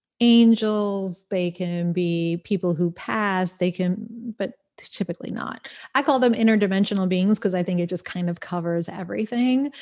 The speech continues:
Um, I have tapped into, um, different, I'm Jewish, but I see Mother Mary, Magdalene. I've t-, I've tapped into everything because the love on the other side <laughs> doesn't care what you call it or what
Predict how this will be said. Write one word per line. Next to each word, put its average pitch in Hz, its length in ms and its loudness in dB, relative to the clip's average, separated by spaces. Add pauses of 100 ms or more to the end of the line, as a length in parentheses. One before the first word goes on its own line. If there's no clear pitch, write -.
(260)
Um, 196 420 2
I 214 180 0
have 220 400 2
tapped 208 360 -6
into, 208 1120 2
um, 180 540 0
different, 226 460 0 (500)
I'm 202 240 0
Jewish, 190 600 -4 (220)
but 196 140 -2
I 190 220 4
see 180 560 2
Mother 165 260 -2
Mary, 262 380 2
Magdalene. 214 580 4
I've 202 180 -2
t-, - 200 -6
I've 277 140 2
tapped 277 300 -2
into 247 300 4 (100)
everything 226 760 0
because 214 300 2
the 190 120 -2
love 208 420 2
on 196 240 0
the 190 160 0
other 196 300 -2
side 202 400 -4
<laughs> - 160 -4
doesn't 185 220 2
care 190 500 0 (760)
what 196 160 -6
you 214 120 0
call 202 260 -2
it 208 120 -2
or 190 60 -4
what 190 220 -2